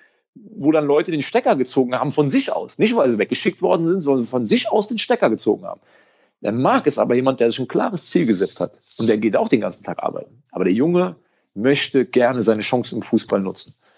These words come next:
Und die hat er auch nur einmal. Und wie der aus, nochmal, wie der aus der Pandemie zurückgekommen ist, der hat hier alles im Grund und Boden gelaufen, körperlich zugelegt.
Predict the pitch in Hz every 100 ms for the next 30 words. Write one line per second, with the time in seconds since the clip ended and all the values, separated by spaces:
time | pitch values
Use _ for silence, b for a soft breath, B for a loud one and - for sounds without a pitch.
0 | B B B 117 117 131 151 98 - 98
1 | - - - - _ _ _ _ - 110
2 | 117 107 143 262 226 208 160 160 139 107
3 | 101 - 202 180 - 160 151 190 - 110
4 | 104 - 95 101 - 120 - 139 - 202
5 | - 165 135 160 151 113 151 123 107 -
6 | 110 - 165 156 101 104 - 196 147 113
7 | 92 -